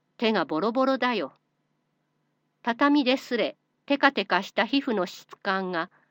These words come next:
手作業を重んじる職人なのだと主張する。しかし、言葉の端々で見せる笑顔が、職人の気難しいイメージを少しずつ崩していく。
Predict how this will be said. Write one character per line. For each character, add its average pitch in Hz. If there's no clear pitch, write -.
手 196
作 294
業 196
を 156
重 185
ん 196
じ 175
る 170
職 233
人 247
な 226
の 220
だ 156
と 151
主 -
張 156
す -
る。 143
し -
か 220
し、 180
言 247
葉 262
の 254
端 233
々 233
で 185
見 196
せ 220
る 185
笑 208
顔 175
が、 156
職 233
人 226
の 196
気 214
難 269
し 247
い 208
イ 220
メ 190
ー 160
ジ 151
を 147
少 -
し 254
ず 285
つ -
崩 180
し -
て 127
い 120
く。 -